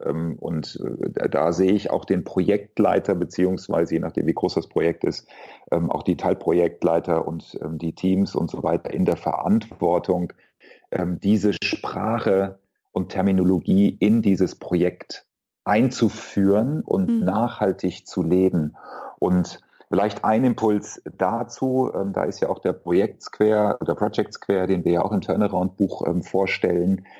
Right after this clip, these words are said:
Speaker 1: ein ganz, ganz wesentliches Element und eigentlich hat den Ursprung genau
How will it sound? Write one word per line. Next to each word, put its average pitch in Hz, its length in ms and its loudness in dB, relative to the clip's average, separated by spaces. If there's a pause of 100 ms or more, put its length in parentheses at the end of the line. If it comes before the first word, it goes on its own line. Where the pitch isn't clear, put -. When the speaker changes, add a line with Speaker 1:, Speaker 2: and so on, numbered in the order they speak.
(380)
Speaker 1:
ein 95 240 2
ganz, 101 320 0
ganz 101 300 -2
wesentliches 101 680 0
Element 90 760 2
und - 200 -2
eigentlich 90 580 -2 (300)
hat - 220 -4
den 101 260 4
Ursprung 120 640 2
genau 92 640 2